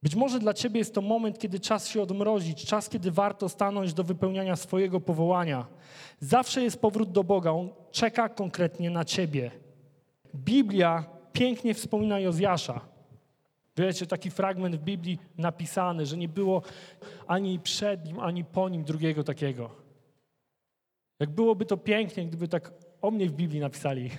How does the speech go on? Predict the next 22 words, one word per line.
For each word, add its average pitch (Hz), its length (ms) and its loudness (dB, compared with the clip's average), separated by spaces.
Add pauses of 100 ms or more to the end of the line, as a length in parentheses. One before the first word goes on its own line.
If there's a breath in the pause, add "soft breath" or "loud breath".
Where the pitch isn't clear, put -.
(100)
<laughs> - 1500 -10
Jak 247 160 2
chcesz, 240 200 -6
żeby 208 220 -4
wyglądało 196 460 0
twoje 180 360 -2
życie? 123 300 -10 (920)
Jozjasz 190 600 0
podjął 180 380 -2
decyzję. 160 580 -4 (720)
I - 40 -8
wszystko - 340 -6
jest 196 140 -2
zależne 185 400 0
od 175 180 -8
twojej 208 360 -4
decyzji. 151 560 -6 (920)
Co - 180 -6
ty 196 120 -8
z - 60 -10
tym 175 180 -6
zrobisz? 135 520 -4